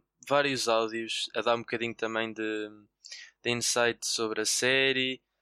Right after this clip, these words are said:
hum, um bocadinho sobre os personagens e, hum, pronto, e depois ele, ele disse que não, que não ia dar spoiler para eu ver e, e que ele depois me dizia mais umas coisas, então pá, eu agora estou super excitado,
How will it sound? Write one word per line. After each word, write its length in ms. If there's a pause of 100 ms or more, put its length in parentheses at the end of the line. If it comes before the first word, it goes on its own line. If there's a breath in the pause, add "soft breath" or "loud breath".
(280)
hum, 760 (340)
um 40
bocadinho 280
sobre 200
os 60
personagens 1000
e, 420
hum, 460 (960)
pronto, 260
e 20
depois 240
ele, 180
ele 140
disse 240
que 80
não, 180
que 120
não 80
ia 160
dar 100
spoiler 420
para 140
eu 100
ver 340 (460 loud breath)
e, 840
e 60
que 120
ele 80
depois 260
me 60
dizia 240
mais 160
umas 160
coisas, 220
então 320
pá, 220
eu 120
agora 240
estou 420
super 320
excitado, 540